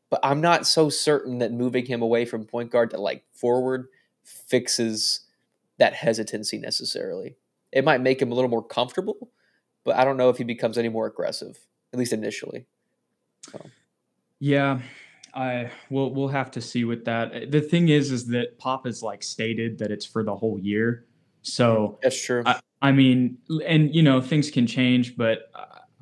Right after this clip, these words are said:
Speaker 2: I feel like if he's saying that, as, you know, the whole reason we came up with, in the summer when we kinda said that this could happen was because of stuff that Pop had been saying, you know, and that
Speaker 1: Mm-hmm.
Speaker 2: is what has ensued.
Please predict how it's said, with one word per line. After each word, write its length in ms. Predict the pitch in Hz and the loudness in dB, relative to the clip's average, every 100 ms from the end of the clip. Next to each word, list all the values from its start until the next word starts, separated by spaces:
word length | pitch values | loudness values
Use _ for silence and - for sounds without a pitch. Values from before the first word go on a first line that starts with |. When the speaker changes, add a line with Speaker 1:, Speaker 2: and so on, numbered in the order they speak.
| - - 131 | -16 -2 0
Speaker 2:
I 20 | |
feel 280 | 127 147 135 | 2 6 6
like 200 | 123 120 | 6 4
if 120 | 120 127 | 0 0
he's 220 | 117 - | 0 0
saying 300 | 120 117 110 | 0 0 0
that, 200 | 107 110 | 0 0
as, 280 | 135 147 - - - | 2 2 0 -6 2
you 100 | 151 | 6
know, 100 | 156 | 6
the 120 | - | 6
whole 220 | 170 190 | 4 4
reason 380 | 156 175 147 143 | 4 2 2 0
we 120 | 139 | 0
came 260 | 139 143 135 | -2 -2 -2
up 180 | 139 139 | -2 -4
with, 200 | 120 - | -10 -10
in 400 | 143 147 151 143 | -6 -4 0 -2
the 60 | |
summer 420 | 123 160 147 135 120 | -2 -4 -4 -4 -8
when 220 | 127 123 | -12 -12
we 320 | 127 123 110 - | -8 -8 -8 -8
kinda 220 | 139 120 | -6 -6
said 340 | 117 - 131 127 | -6 -4 -4 -4
that 120 | 117 | -10
this 160 | 123 120 | -14 -14
could 160 | 113 | -12
happen 460 | 117 123 113 110 104 | -4 -2 -2 -8 -14
was 160 | 110 - | -16 -12
because 360 | 113 127 127 | -12 -8 -10
of 120 | 117 | -10
stuff 320 | - 120 110 - | -10 -6 -6 -10
that 140 | 107 | -12
Pop 260 | 120 110 113 | -8 -8 -8
had 100 | 107 | -18
been 140 | 101 | -20
saying, 400 | - 117 98 - _ - - _ | -14 -14 -14 -18 _ -20 -20 _
you 140 | 117 | -2
know, 280 | 113 107 101 _ _ | -2 -4 -6 _ _
and 160 | 127 127 | 0 2
that 140 | 127 | 4
Speaker 1:
Mm-hmm. 80 | 131 | 4
Speaker 2:
is 120 | 135 | 4
what 160 | 131 123 | 2 -2
has 160 | 117 113 | -2 -6
ensued. 600 | 107 - 123 104 92 | -6 -4 -4 -4 -6